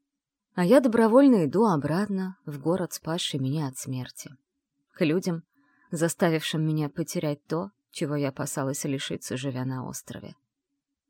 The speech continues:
Человечность умерла. Её больше нет,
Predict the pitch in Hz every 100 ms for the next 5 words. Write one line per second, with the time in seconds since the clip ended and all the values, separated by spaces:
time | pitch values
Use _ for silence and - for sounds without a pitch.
0 | _ 175 151 143 - 143 - 151 143 143
1 | 139 - _ _ _ _ _ _ _ -
2 | 190 180 180 - 180 156 -